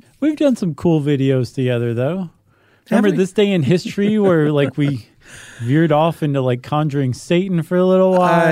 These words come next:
Speaker 1: and,
Speaker 2: didn't
Speaker 1: like,
Speaker 2: like
Speaker 1: we ended
Speaker 2: this.
Speaker 1: up in a different dimension, and
Speaker 2: <laughs>
Speaker 1: I thought those were great.
Speaker 2: So silly.
Speaker 1: Uh, anyway, um, okay.
Speaker 2: <laughs>
Speaker 1: So, like you said, we're talking about Mike the Headless Chicken first.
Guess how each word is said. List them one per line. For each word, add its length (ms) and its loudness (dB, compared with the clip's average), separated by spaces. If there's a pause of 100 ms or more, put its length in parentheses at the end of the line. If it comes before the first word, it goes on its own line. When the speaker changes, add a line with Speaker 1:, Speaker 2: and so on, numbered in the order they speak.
Speaker 1:
and, 180 2
Speaker 2:
didn't 100 0
Speaker 1:
like, 180 -2
Speaker 2:
like 80 -8
Speaker 1:
we 160 0
ended 180 0
Speaker 2:
this. 120 0
Speaker 1:
up 60 -8
in 80 -2
a 60 0
different 320 -4
dimension, 880 -2
and 300 -2 (200)
Speaker 2:
<laughs> 200 -12
Speaker 1:
I 100 0
thought 200 2
those 200 0
were 120 -2
great. 420 -6 (120)
Speaker 2:
So 200 -8
silly. 400 -12 (720)
Speaker 1:
Uh, 340 -4
anyway, 520 4
um, 340 0 (100)
okay. 260 0 (220)
Speaker 2:
<laughs> 200 -4
Speaker 1:
So, 220 0
like 260 0
you 60 -4
said, 280 0
we're 100 2
talking 200 0
about 220 0
Mike 260 -2
the 80 -4
Headless 340 -2
Chicken 360 -8
first. 520 -18